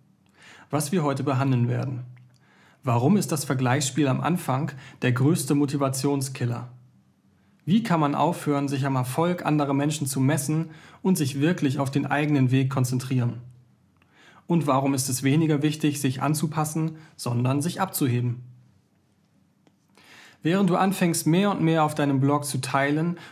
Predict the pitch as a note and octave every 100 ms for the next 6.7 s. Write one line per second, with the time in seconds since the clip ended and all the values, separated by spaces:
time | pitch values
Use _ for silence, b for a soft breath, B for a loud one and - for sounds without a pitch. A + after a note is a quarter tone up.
0 | B F3+ F#3 D#3 A#3+ A3 C#3+ - C3+ B2
1 | B2+ A#2 B2 - B2+ B2+ C3 D#3 D#3 B
2 | - C3 D3 C3+ D3 D#3 C#3 - D3+ D3
3 | B2+ B2+ C3+ - F#3 G#3+ C3+ A#2+ B2 C#3
4 | C3+ B - C3 C3+ C3+ C#3 - D3+ D3+
5 | - C#3+ - - - - _ _ B2 B2+
6 | D3+ C#3 B2+ A#2 A2+ -